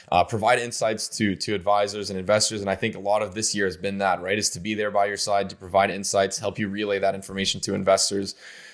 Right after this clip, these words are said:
Uh, and we wanna continue to do that as we go forward. But it's been a, I think I've done more than four hundred advisor meetings this year. Uh, so it's been a really good year, and it's been a really productive one.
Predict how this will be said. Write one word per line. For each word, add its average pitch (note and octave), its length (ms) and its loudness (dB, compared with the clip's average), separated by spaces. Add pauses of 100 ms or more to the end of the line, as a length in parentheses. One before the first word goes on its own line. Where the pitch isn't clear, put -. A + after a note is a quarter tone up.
(140)
Uh, G2 240 4
and G#2+ 120 -2
we A2 80 -2
wanna A2+ 200 0
continue A2 360 -2
to G2 80 -6
do G2+ 180 -4
that F#2+ 160 6
as F#2 120 -6
we G2+ 60 -14
go F#2 160 0
forward. F#2 420 -2
But F#2 160 -2
it's - 140 -4
been A2 200 -4
a, G2+ 260 4 (340)
I E2 80 2
think A2+ 180 -2
I've G#2+ 140 2
done G#2+ 160 -4
more G#2 180 -4
than G#2 140 -8
four G#2 240 -2
hundred G#2 260 -2
advisor F#2+ 460 0
meetings F#2+ 340 -2
this F#2+ 220 0
year. F#2 420 -2
Uh, F2+ 320 2
so G2+ 220 2
it's G2+ 120 -2
been G#2 180 -4
a G2 60 -2
really G#2 300 -4
good G2 320 -4
year, G#2+ 380 -2 (320)
and G2 160 4
it's F#2+ 140 0
been G2+ 180 -4
a F#2+ 260 0
really G2+ 160 -2
productive G#2 480 2
one. F#2 320 -2